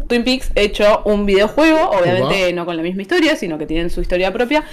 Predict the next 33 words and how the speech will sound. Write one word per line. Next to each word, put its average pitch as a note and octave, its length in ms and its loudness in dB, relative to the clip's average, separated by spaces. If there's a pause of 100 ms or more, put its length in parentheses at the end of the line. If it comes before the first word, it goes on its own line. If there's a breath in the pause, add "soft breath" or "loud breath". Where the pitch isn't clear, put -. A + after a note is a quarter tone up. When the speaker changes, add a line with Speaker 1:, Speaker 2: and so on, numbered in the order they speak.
(320 loud breath)
Speaker 1:
Y B3 140 2
son E4+ 180 4
juegos, A4 400 4
ya A#3+ 120 4
les C#4 120 4
digo, B3 140 6
empezaron G3+ 400 0
siendo C4+ 220 2
juegos C#4 200 4
de C#4+ 100 0
Flash F4+ 480 4
que G#3+ 60 -2
estaban G3+ 560 2
en F3+ 120 0
mobile, A#3+ 680 2 (140)
eh, F3+ 680 2
y G3+ 80 -2
bueno, G#3+ 200 2
les F3 140 -2
ha F#3 80 2
ido A#3+ 180 4
re F3+ 140 0
bien, G#3 360 2
hay F#3 140 2
un F#3+ 140 -4
montón. A3 680 2
De F#3 160 2
hecho, F#3+ 580 0
po-, F#3 180 2
en F#3 140 0
la F3 140 -2
página G3+ 480 0
de, F3 720 0